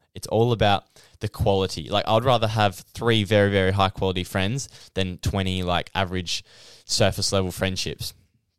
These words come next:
So I think that's really important. But if you can get both, geez, that's, that's when it becomes incredible. But you've also gotta understand that it takes commitment and time. So you gotta balance it. And there's nothing wrong with, you know, I have a really good mate from high school,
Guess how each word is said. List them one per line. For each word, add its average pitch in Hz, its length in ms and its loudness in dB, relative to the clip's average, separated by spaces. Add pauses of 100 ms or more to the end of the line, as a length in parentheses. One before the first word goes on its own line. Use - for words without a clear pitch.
(520)
So - 140 -4
I - 20 -2
think 127 140 0
that's 123 160 -2
really 110 300 2
important. 87 480 -4 (400)
But 117 100 4
if 117 140 0
you 120 40 0
can 117 140 -4
get 147 180 2
both, 101 480 2 (320)
geez, 101 200 0
that's, - 320 -2
that's - 260 -6
when 107 100 0
it 82 60 -6
becomes 92 280 -6
incredible. 85 400 -4
But 92 200 -2
you've 110 100 -2
also 120 200 0
gotta 113 140 2
understand 98 540 -2
that 85 120 -8 (440)
it 104 80 -10
takes - 280 -2
commitment 98 440 -4
and 90 120 -8
time. 90 360 -6
So 98 140 -4
you 101 80 -4
gotta 127 140 0
balance 101 420 -2
it. 95 180 -4 (340)
And 117 100 -6
there's 127 120 0
nothing 156 300 0
wrong 120 180 0
with, 113 300 -2 (720)
you 113 80 -4
know, 92 200 -2 (240)
I 113 160 4
have 107 280 -2
a 101 60 -2
really 104 240 2
good 104 140 -2
mate 98 180 -2
from 98 120 -6
high 113 180 4
school, 92 340 -4